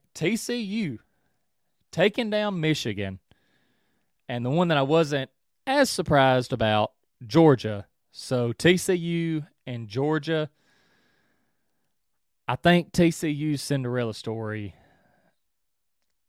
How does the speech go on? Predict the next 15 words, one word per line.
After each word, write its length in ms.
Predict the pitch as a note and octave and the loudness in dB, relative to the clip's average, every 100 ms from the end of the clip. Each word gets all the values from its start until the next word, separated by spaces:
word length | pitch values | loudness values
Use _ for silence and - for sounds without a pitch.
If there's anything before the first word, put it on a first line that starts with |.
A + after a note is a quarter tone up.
| - | -4
is 140 | A#2 | 0
gonna 220 | C#3 B2+ | 0 0
come 220 | A#2 B2 G#2+ | -2 -2 -2
to 160 | A#2 | -6
an 100 | A2 | -6
end. 320 | G#2+ G2+ G2 F#2 _ _ _ _ _ _ _ _ _ _ _ - | -8 -10 -14 -18 _ _ _ _ _ _ _ _ _ _ _ -6
Power 300 | C3+ C3 C3 | -4 0 0
Hour, 160 | C3+ | 0
you 100 | B2+ | -2
got 140 | A#2+ B2+ | -2 -2
any 120 | B2 | -4
quick 260 | - B2+ - | -6 -8 -4
thoughts 320 | C3 B2+ - | -4 -4 -6
on 140 | B2+ | -8
that? 280 | B2+ C3 C3 | -6 -8 -10